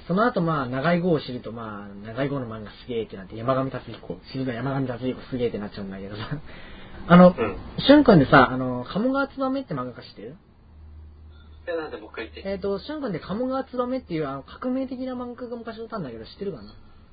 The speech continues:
Speaker 2: 鴨川つばめ、どういう作品だろう？
Speaker 1: うん、代表作がマカロニほうれん草なんだけど、あの、大阪で、
Speaker 2: あー。
Speaker 1: 大阪でね、展示やってるよ、八月五日から原画展。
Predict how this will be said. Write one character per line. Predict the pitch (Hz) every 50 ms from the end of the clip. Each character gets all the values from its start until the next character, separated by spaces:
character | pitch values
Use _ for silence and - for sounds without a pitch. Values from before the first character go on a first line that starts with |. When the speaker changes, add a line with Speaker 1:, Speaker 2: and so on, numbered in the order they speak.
| - - - - - - - - - - - -
Speaker 2:
鴨 | - - - - 143 160
川 | - 160 156 151 151
つ | - - -
ば | 135 135 131
め、 | 131 123 - - -
ど | 120 127 147
う | 147 117
い | 104
う | -
作 | 107 104 101 -
品 | - -
だ | - -
ろ | 82 - - -
う？ | 180
Speaker 1:
う | 180
ん、 |
代 | 175 190 214 214
表 | 247 233 190
作 | 180 143 135
が | 127 120
マ | 127 131
カ | 131 170 170
ロ | 170
ニ | 175 175 160
ほ | 160 165
う | 170
れ | 175 160
ん |
草 | - - 127 110
な | 107
ん | 104 101
だ | 101 98
け | 98 104
ど、 | 107 117 113 104 95 92 85 - - - - - - - - - - - - -
あ | 165
の、 | 170 170 170 170 - -
大 | 196 220 262
阪 | 254 269 247 262 240
で、 | 226
Speaker 2:
あ | - 139 139 139 135 - 196
ー。 |
Speaker 1:
大 | 233 254
阪 | 269 262 262 262
で | 269 262
ね、 | 247 180 127 - - -
展 | 196 214 220
示 | 208
や | 220
っ | 220
て | - 226
る | -
よ、 | -
八 | 143 139 -
月 | 151 135
五 | 147 135
日 | - 160 135
か | - 107
ら | 104 98
原 | 123 123
画 | 123 123 113
展。 | 101 92